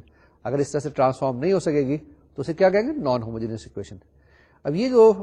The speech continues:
بڑی آسان سی ایکویشن بن گئی، اس کو کیسے سالو کریں گے؟ نظر آ رہا ہے کہ A X is equal to zero، اگر تھوڑی سی دیر کے لیے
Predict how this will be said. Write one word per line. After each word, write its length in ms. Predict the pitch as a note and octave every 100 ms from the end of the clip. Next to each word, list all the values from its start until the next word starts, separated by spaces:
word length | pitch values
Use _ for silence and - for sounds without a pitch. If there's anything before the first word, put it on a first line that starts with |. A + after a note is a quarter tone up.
| -
بڑی 200 | D3 E3
آسان 360 | D#3+ C#3+ E3+ G3+
سی 120 | G3+
ایکویشن 320 | E3 E3+ F3
بن 160 | D3+ C3+
گئی، 140 | C#3+ D3+ - _ _
اس 80 | -
کو 60 | C#3+
کیسے 260 | D#3 D3+ F#3
سالو 260 | D3 C#3
کریں 260 | B2+ B2 A#2+
گے؟ 80 | A2+ - _ _ _ -
نظر 280 | B2+ E3
آ 140 | F#3+ D#3+
رہا 160 | D#3+ D#3
ہے 100 | D#3
کہ 100 | D#3+
A 200 | D3+ E3+ D3
X 180 | D#3 -
is 100 | C#3
equal 180 | C3+ C3
to 80 | C3 G#2+
zero، 260 | C#3 D#3+ E3 - - _ _ _
اگر 180 | D3+ E3 -
تھوڑی 280 | F#3+ A3
سی 100 | A3+
دیر 220 | G3 F3+ E3
کے 120 | E3
لیے 260 | D3 D3+